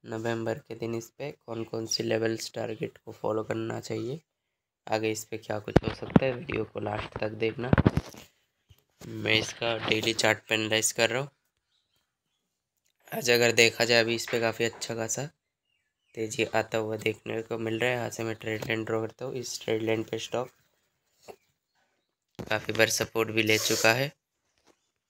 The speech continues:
तो अगर गाइस, इसका अभी resistance देखा जाए, सबसे पहला फ़ाइव हंड्रेड फिफ्टी फ़ाइव पॉइंट फ़िफ़्टीन और इसका अगला resistance जो देखने को मिल रहा है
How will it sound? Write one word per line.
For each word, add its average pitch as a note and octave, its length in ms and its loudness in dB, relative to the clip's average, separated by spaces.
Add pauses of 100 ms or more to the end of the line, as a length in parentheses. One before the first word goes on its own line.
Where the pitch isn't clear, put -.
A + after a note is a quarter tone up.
(960)
तो B2 100 4
अगर A#2 200 8
गाइस, B2 240 6
इसका A#2+ 300 2
अभी A#2 160 2
resistance A#2 720 0
देखा A2 260 0
जाए, B2 200 0 (920)
सबसे - 320 0
पहला A#2+ 400 4 (2500)
फ़ाइव A#2 240 2
हंड्रेड A#2 320 0
फिफ्टी A#2 380 -6
फ़ाइव A2+ 320 2 (120)
पॉइंट A2+ 500 -6
फ़िफ़्टीन A2+ 840 -2 (1000)
और A2 200 4
इसका A2+ 340 0 (160)
अगला A2+ 340 4
resistance A2+ 840 -2
जो A#2 140 -2
देखने A2+ 400 0
को A2+ 200 -4
मिल A2+ 220 -2
रहा A#2+ 120 4
है D3+ 120 -2